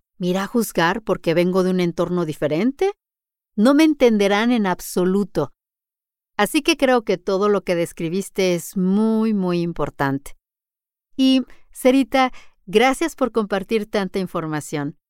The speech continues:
Cubrimos mucho en esta conversación, pero antes de que nos dejes,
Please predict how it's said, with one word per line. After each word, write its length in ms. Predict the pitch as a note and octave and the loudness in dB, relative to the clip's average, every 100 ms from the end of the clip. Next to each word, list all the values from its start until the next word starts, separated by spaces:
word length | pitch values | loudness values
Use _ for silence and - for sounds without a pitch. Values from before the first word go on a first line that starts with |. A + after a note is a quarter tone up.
| _ | _
Cubrimos 480 | - A#3 C#4 D#4 - | 0 2 4 2 0
mucho 320 | B3 C4+ - | 2 2 0
en 60 | A#3+ | -2
esta 200 | A3+ A3+ | 0 -2
conversación, 720 | G3+ F3+ E3+ F#3 - F#3 F3 - | -2 -2 -2 -2 -2 -2 -2 -2
pero 240 | E3+ E3 | 0 2
antes 320 | G#3+ C4+ D#4+ | 2 0 -2
de 100 | D4 | -2
que 120 | C#4+ | 0
nos 180 | A3 G#3 | 0 0
dejes, 540 | B3+ C#4 - E4 - | 0 0 -2 -8 -8